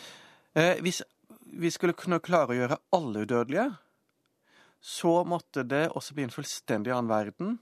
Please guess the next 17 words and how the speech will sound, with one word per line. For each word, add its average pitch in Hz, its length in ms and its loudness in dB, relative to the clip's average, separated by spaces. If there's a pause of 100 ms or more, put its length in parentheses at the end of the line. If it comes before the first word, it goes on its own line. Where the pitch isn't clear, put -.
(400)
med 131 260 -2
at - 240 -4
vi 147 280 -2
rett 120 200 -6
og 107 60 -10
slett 120 200 -4
måtte 131 200 -6
stoppe - 420 -6
å - 100 -8
få 104 100 -8
barn. 73 220 0 (1700)
Så 156 140 0
det 165 60 4
vil 151 180 4
bli 139 160 4
en 127 220 2 (320)
evighet 147 920 0